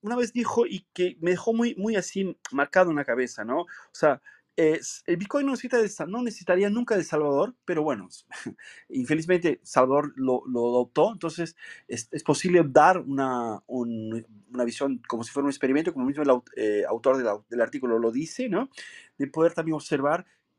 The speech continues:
qué es lo que está sucediendo en una situación, ¿no?, en la cual personas que están sin, sin acceso a, a la red bancaria o a las finanzas modernas puedan tener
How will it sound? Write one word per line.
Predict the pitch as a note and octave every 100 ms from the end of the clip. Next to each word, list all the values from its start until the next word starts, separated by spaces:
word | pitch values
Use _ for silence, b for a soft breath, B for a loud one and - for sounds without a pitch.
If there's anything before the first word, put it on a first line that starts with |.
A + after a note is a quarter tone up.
| -
qué | C#4+
es |
lo | C#4
que | C4
está | G#3
sucediendo | A3 A3+ G#3+ G3+ G#3 A3+
en | F3+
una | F#3
situación, | G3 F#3+ E3+ - F3+ G#3
¿no?, | - F3 F#3+ B B
en | -
la | E3+ E3+
cual | D#3+ D#3+ G#3 b b
personas | - D#3+ - F#3+ F#3
que |
están | - D#3+
sin, | - G3+ G3+ F#3+
sin | F#3+ F3+
acceso | F3 D#3 E3+ E3
a, | -
a | B2+
la |
red | B2+ C#3+
bancaria | F3 F#3+ F3+ F3+ F#3 F#3+ B B B
o | A#2+
a |
las | A#2+ -
finanzas | C3 B2+ C#3+
modernas | F3 E3+ D#3 D#3 D#3+
puedan | - D3+ C#3+
tener | D3+ C#3+ C3 C#3+